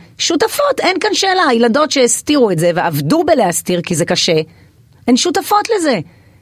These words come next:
אנחנו חייבים להבין שזה לא נקודתי לילד אחד.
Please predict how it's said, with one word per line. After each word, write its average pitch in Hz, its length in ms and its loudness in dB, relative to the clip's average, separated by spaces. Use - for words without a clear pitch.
אנחנו 180 240 0
חייבים 190 600 2
להבין 185 580 2
שזה 190 420 -2
לא 220 160 2
נקודתי 240 500 0
לילד 185 340 0
אחד. 143 300 0